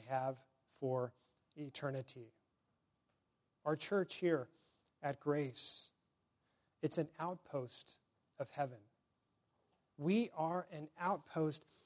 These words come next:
of heaven, and we need to strive to live here together on earth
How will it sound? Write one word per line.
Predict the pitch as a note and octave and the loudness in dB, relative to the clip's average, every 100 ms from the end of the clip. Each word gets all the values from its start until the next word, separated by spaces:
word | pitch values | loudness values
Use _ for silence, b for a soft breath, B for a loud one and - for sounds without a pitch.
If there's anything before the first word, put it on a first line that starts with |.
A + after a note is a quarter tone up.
| b | b
of | D3 C3 | -4 0
heaven, | E3+ F#3+ D3 C3+ b b b b - | 2 4 2 -4 b b b b -18
and | C#3+ | -12
we | C#3+ | -2
need | D#3 F#3+ G3+ | 2 2 2
to | D#3+ | -4
strive | - - F#3 F#3+ G3 F3 C#3 - | -2 -2 0 0 4 4 2 -2
to | - | -2
live | D3+ F3 G3 - | 4 8 8 6
here | E3+ F3 | 6 6
together | F3 C#3 D#3 E3 D#3 D3 | 6 4 4 4 0 -4
on | F#3 F3 | -6 -4
earth | C#3+ E3 | -4 -6